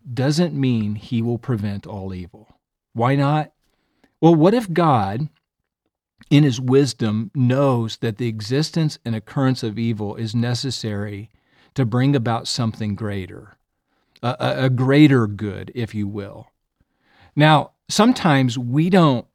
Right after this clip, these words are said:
this side of heaven, get to see what that greater good is, right? Job, for example, was never told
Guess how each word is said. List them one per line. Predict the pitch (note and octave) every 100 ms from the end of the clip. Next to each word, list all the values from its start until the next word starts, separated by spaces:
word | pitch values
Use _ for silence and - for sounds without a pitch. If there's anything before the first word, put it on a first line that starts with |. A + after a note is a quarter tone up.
| _ _ _
this | C3+ C#3+
side | - C3+ A#2
of | G2+
heaven, | B2+ C3+ A#2 G#2+
get | A#2+
to | B2
see | A#2 - A#2
what | A2 G#2 G#2
that | A2 A#2+
greater | A2 G#2 G2+
good | F#2+ G#2 F#2+
is, | F#2+ F#2 - - -
right? | A2 G#2+ A2+ - - -
Job, | A#2 C#3 D3 D#3+ C3+
for | - B2
example, | A#2+ C3 A#2+ A2
was | A#2 A2
never | A#2+ A#2 C3+ E3 D#3
told | - - C3 C#3 G2 G2